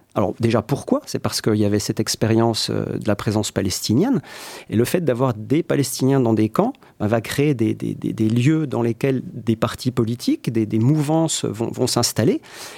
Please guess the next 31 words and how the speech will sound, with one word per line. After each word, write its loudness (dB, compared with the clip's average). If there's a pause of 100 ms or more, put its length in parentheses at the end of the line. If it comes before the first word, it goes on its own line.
Et 0
on, 2
on 4
a 4
eu 4
quand -2
même 2
la 2
guerre 2
au 2
Liban 0
en 2
soixante-quinze, 0
euh, -2
suite -2
à 4
la 0
présence 0
de 2
l'O 4
L 2
P, 0
donc -4
de, -8
de, -10
de -8
cette, -6
euh, -6 (160)
structure -4
partisane 0
palestinienne, 0